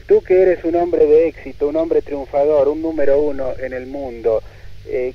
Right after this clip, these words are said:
¿qué mensaje, eh, tú que provienes de una raíz que es la nuestra, eh, qué mensajes le darías a toda Latinoamérica en estos momentos especiales que vive Latinoamérica?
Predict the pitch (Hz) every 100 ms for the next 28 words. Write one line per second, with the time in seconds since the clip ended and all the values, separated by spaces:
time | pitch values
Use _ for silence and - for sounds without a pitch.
0 | - 196 196 180 - 180 165 160 143 -
1 | - 131 - - - - - 165 160 156
2 | 147 151 165 147 143 143 143 135 139 147
3 | 143 - - - - - 127 139 139 139
4 | 147 147 - - 120 110 - - - 127
5 | 120 120 117 117 - 185 185 170 - 185
6 | 165 147 147 143 147 151 143 135 - 139
7 | - 190 185 160 147 147 139 143 160 139
8 | - 135 143 143 143 131 135 143 143 139
9 | 127 123 127 - 139 131 123 131 123 139
10 | 120 117 110 120 117 113 107 107 - 110